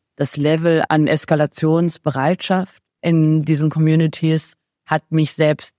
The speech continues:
dieses Jahr sehr schockiert. Also ich habe nicht damit gerechnet, dass man so einfach Menschen mobilisiert bekommt, um gegen eine andere Person vorzugehen.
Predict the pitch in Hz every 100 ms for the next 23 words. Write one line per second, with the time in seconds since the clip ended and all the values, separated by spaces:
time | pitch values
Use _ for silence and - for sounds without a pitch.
0 | - 143 143 151 143 139 135 143 - 147
1 | - 135 131 - - 160 156 160 160 170
2 | - 165 165 165 151 147 160 156 156 -
3 | 156 143 147 147 _ _ 147 135 170 170
4 | - 156 170 170 - 160 156 - _ -
5 | 160 165 156 160 156 147 151 151 151 156
6 | 165 - 156 151 151 - 160 156 156 156
7 | - 160 151 151 - 151 131 156 151 147
8 | - 147 147 151 156 147 - - 156 -
9 | 196 185 196